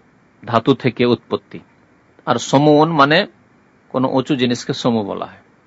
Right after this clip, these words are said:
যা কিছু ঊর্ধ্বে থাকে বা উঁচু জায়গায় থাকে তাকে সমু বলা হয়। তো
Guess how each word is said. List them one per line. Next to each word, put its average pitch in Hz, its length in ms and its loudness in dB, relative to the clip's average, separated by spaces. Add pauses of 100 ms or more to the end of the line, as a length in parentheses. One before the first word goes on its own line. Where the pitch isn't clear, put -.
(460)
যা 123 140 2
কিছু 131 280 0
ঊর্ধ্বে 131 240 2
থাকে 127 280 -2
বা 123 120 2
উঁচু 120 260 0
জায়গায় 113 300 -2
থাকে 120 300 -6
তাকে 123 220 -4
সমু 107 320 -8
বলা 92 200 -10
হয়। 98 200 -20 (180)
তো 131 300 -10